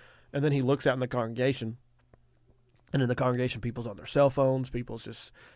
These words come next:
texting, talking, laughing around, goofing around, eating their coffee and donuts, I guess. I don't know. And just chilling out. And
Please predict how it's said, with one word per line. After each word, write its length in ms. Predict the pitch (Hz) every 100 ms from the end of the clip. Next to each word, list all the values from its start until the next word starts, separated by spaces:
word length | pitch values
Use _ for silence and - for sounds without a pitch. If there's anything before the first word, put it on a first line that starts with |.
| _
texting, 500 | - 139 135 143 135
talking, 520 | 127 127 131 135 131 120
laughing 400 | 117 127 131 131
around, 580 | 123 123 123 123 123
goofing 220 | 127 127 127
around, 360 | 120 120 120
eating 200 | 120 123
their 140 | 123 120 -
coffee 320 | 117 117 131
and 80 | 123
donuts, 360 | 113 117 117 117
I 60 |
guess. 260 | 113 113 110
I 80 | 120
don't 140 | 120
know. 200 | 110 104 - - - - -
And 120 | 131
just 160 | 123 -
chilling 300 | 170 156 120
out. 340 | 92 - - - _ _ _ _ _ 135
And 460 | 135 135 127 127